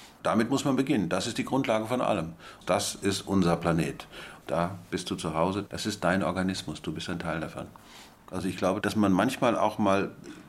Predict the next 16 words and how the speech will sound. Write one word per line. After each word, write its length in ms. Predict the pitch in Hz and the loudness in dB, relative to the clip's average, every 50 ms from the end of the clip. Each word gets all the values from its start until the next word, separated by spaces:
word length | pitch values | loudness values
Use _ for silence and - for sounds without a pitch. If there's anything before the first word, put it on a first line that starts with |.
| - - - | -20 -14 -8
Begriffe 440 | - 98 - - 113 123 - - 98 | -6 -6 -2 0 -2 0 0 0 -2
schaffen 360 | - - 101 107 - - 104 | 2 2 0 0 2 0 2
muss, 200 | 92 95 90 - | 2 2 0 0
hinter 220 | 101 101 95 90 | 0 2 2 2
denen 360 | 82 92 95 101 101 92 80 | 4 4 4 4 4 2 2
nicht 220 | 107 110 107 - - | 0 0 0 0 -2
unbedingt 340 | 135 117 107 104 107 98 - | 0 0 2 2 0 2 2
alles 260 | 90 101 104 98 - | 2 2 2 2 2
das 200 | - 101 101 - | 2 2 2 2
steckt, 280 | - - 101 98 - | 0 0 0 0 0
was 140 | - 101 - | -2 -4 -2
die 120 | - 104 87 | -2 -4 -2
Kritiker 380 | - 104 104 107 104 95 92 | 0 0 0 0 2 0 2
dann 160 | 87 85 87 | 2 2 0
vermuten, 720 | 85 87 87 82 85 101 123 135 - 165 165 170 - - - - - - - - - - - | 0 0 0 2 4 4 2 2 2 2 0 0 0 -6 -14 -16 -20 -20 -20 -20 -20 -6 2
aber 520 | - 92 90 82 95 92 90 92 92 95 | 2 4 4 6 4 4 4 2 0 -4